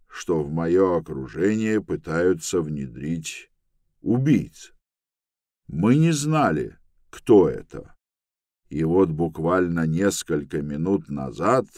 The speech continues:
за нашим ужином мне сообщили, что убийца среди нас". По залу прошел недоверчивый ропот.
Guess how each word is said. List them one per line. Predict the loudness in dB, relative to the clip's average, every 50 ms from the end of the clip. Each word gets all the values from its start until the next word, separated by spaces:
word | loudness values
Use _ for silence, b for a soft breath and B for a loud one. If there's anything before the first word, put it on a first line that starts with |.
| -20 -20 _ _ _ _ _
за | -12 -10 -8 -6
нашим | -4 -2 -2 -2 -2 -4 -6 -6 -6 -4 -4
ужином | -4 -2 0 0 2 2 2 2 0 0 0 0 0
мне | 0 0 -2 -4 -6 -6
сообщили, | -6 -4 -2 -2 -2 -2 -2 -4 -4 0 0 0 0 0 -4 -4 -8 _ _ _ _ _ _ _ _ _ _ _ _ _ _ _ _
что | _ -16 -6 0 4 6 6
убийца | 6 4 2 2 2 2 4 2 2 0 -2 -2 -2
среди | -2 -4 -4 0 0 0 4 6 4
нас". | 4 4 2 -2 -4 -4 -8 -10 -14 -18 -20 _ _ _ _ _ _ _ _ _ _ _ _ _ _ _ _ _ _ _ _ _ _ _ _ _
По | _ -14 -14 -12
залу | -10 -8 -6 -4 -2 -2 -2 -2 -2
прошел | -2 -4 -4 -4 -4 -6 -6 -2 -2 0 0 -2
недоверчивый | -2 -4 -2 -2 0 0 0 0 -2 -4 -4 -6 -8 -6 -4 -2 0 0 2
ропот. | 2 0 0 -2 -4 -14 -18 _ _